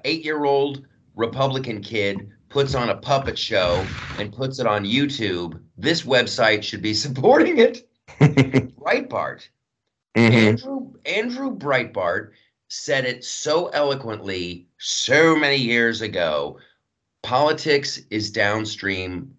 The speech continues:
Speaker 1: from pop culture. And,
Speaker 2: Right.
Speaker 1: and just so you know, 'cause this is the first time we've really had a chance to, you know, uh, talk other than, you know, Twitter and messaging and yada, yada.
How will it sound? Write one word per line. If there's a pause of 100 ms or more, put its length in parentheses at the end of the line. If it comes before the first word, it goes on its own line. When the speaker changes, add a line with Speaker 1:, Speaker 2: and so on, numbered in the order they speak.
Speaker 1:
from
pop
culture. (480)
And,
Speaker 2:
Right.
Speaker 1:
and
just
so
you
know, (600)
'cause (240)
this
is
the
first
time
we've
really
had
a
chance
to,
you
know,
uh,
talk
other
than,
you
know,
Twitter
and
messaging
and
yada,
yada.